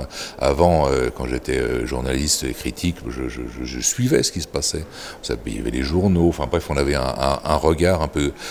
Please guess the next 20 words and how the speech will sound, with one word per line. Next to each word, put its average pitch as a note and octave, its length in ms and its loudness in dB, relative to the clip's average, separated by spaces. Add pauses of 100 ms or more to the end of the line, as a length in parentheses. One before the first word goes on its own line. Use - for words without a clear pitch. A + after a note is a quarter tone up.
(140)
cohérent F2 480 10
sur D2 160 -2
la, C2+ 140 2
sur C#2 160 -4
la, C#2 160 0
sur C2 160 -4
la C2 80 -2
production, B1+ 500 -2
sur D#2+ 160 -2
la B1+ 60 -2
situation - 600 -4
de, B1+ 120 -2
de, B1+ 180 -4
de, B1+ 140 -6
des C2 160 2
métiers D#2 340 0
de C#2+ 60 -2
la C#2 60 4
bande C#2+ 160 -2
dessinée. D2+ 420 -4